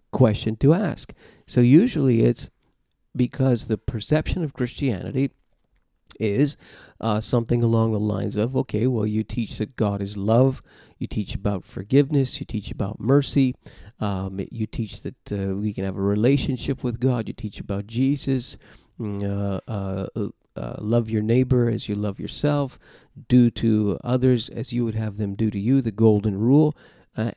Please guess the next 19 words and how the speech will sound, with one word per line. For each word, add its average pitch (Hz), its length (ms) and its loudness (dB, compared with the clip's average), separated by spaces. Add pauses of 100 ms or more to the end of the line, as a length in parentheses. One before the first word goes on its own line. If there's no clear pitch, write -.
and 117 200 -4
that, 110 200 -2 (280)
uh, 131 60 -4 (220)
s-, - 200 -16 (480)
Christians 127 540 2
are 117 80 2
supposed 117 320 -2
to 113 60 -14
believe 113 420 2
in, 104 320 -2
in 107 580 -6
morals 113 600 2
and 104 140 -2
ethics 120 500 -4
and 107 100 -2
all 110 180 0
of 110 120 -2
these 131 180 -2
things. 180 400 0